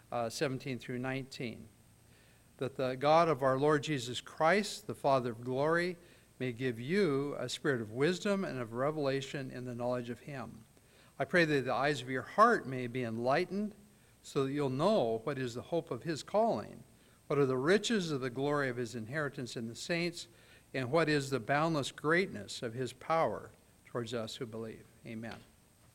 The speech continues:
So now this, uh, session, we're in chapter seven. Uh, chapter seven, again, is one of the longer chapters in the book, and so I'll be breaking it into two parts.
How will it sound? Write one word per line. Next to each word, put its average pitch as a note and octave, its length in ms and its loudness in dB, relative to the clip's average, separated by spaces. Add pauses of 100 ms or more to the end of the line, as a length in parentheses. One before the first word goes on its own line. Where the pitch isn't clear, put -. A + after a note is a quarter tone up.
(680)
So F3 400 4
now D#3+ 420 6
this, G3 380 6
uh, E3 200 8
session, F3 800 4
we're D3 200 4
in C3+ 120 0
chapter D3 480 0
seven. F3 640 0 (440)
Uh, - 40 -4
chapter F3 380 6
seven, F3 320 4
again, D3+ 380 0
is C3+ 180 0
one D3 140 0
of C#3 40 -2
the B2+ 80 0
longer C#3 380 2
chapters D3 480 0
in C3+ 140 -2
the B2+ 80 -4
book, C#3+ 320 0
and C3 180 -4
so D3+ 160 -2
I'll C#3 100 4
be C3 180 -2
breaking D3 440 -4
it C3 180 -6
into A#2+ 280 -8
two F#3+ 200 -4
parts. D#3+ 580 0